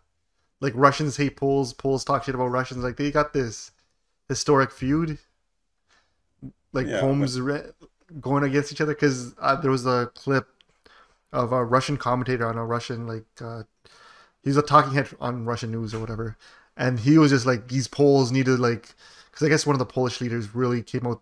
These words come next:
Speaker 1: heavy against Russia, and this
Speaker 2: Yeah.
Speaker 1: talking head was just like, "These Poles need to learn. We really do,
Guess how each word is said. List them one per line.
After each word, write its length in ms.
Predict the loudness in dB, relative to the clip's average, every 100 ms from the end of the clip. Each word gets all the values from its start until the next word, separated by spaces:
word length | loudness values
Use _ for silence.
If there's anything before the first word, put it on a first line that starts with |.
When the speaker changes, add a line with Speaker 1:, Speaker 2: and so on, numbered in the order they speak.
| _ _ _ _ -18
Speaker 1:
heavy 540 | -4 0 2 2 0 -6 _ _ _
against 300 | 0 0 2
Russia, 360 | 0 0 -2 -4 _ _ _ _ _
and 180 | -2 4
this 140 | 4
Speaker 2:
Yeah. 120 | 4 2
Speaker 1:
talking 200 | 2 2
head 160 | 0
was 100 | 0
just 140 | -2 -2
like, 220 | -4 -4
"These 180 | -6 -4
Poles 380 | 0 0 2
need 80 | 0
to 100 | 0
learn. 240 | 2 2 2
We 160 | 2
really 220 | 2 0
do, 120 | -2